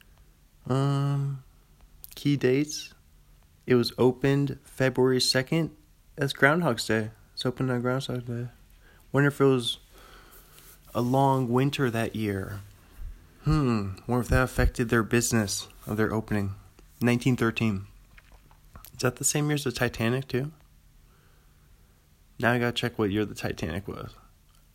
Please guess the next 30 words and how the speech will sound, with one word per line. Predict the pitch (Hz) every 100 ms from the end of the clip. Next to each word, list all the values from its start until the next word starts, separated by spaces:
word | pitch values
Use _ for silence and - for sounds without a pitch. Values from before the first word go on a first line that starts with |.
| -
I | 110
was |
just | 113 123 127 - - - - - - _ _ - - - -
talking | - 127 -
to |
my | 113
roommate | 113 117 117 110
about | 104 101
this | 110 107 - - _ _ - 92 - - -
yesterday, | 113 113 - 107 98
I | 101
think. | 101 92 - - - _ _
Trying | - 120 120
to |
figure | 120 120
out | 107
what | 107 113 113
year. | 110 113 104 101 101 98 - _ 160 170 _ - -
It | 135
was | 143 151
nineteen | 117 113 104 - 101
twelve, | - - 101 - -
okay. | 120 113 113 - - _ _ - - _ _ - _ _ - - - - - - - - _ _ - -
Let's | 131
see | -
what | 147 127
time | - 127 123
in |
nineteen | 113 101 - -
twelve. | - -